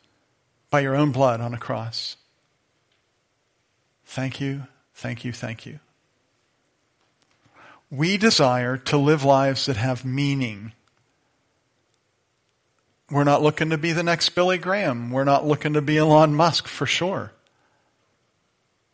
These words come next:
What we're looking for is what you have for us to do. Because we acknowledge before you, God in heaven, that we know we are made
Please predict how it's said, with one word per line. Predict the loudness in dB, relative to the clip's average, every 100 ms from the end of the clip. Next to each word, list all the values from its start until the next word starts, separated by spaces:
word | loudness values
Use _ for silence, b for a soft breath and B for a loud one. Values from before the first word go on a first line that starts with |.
| _
What | -8 -4
we're | -2
looking | -2 -2 -6
for | -6 -8 -6
is | -6
what | -8 -8
you | -4 -2
have | -2 -2 -4
for | -6 -6
us | -4 -6
to | -8
do. | -12 -14 -18 _ _ _ _ _ _ _ _ _ _ _ _ _ _ _
Because | -2 0 0
we | -2
acknowledge | 2 4 4 2
before | 0 -2 0 0
you, | 0 -4
God | -2 0 0
in | -2
heaven, | -4 -4 -10 -18 _ _ _ _ _ _ _ _ _ _ _ _ _ _
that | -10 -4
we | -2 0
know | 2 2
we | 0 -2
are | -2
made | -2 -2 -2 -4